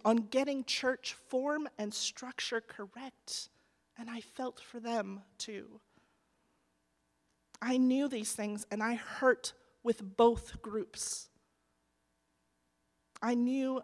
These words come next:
that there was no way to keep everyone there and to keep everyone happy.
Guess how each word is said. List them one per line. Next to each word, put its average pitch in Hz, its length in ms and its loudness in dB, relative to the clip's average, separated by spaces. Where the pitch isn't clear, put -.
that 214 140 -10
there 202 160 4
was 202 160 0
no 208 160 0
way 196 420 2
to 208 100 -4
keep - 360 -8
everyone 196 560 -2
there 190 580 -4
and 185 100 -6
to 190 80 -6
keep - 320 -14
everyone 185 380 -6
happy. 175 560 -14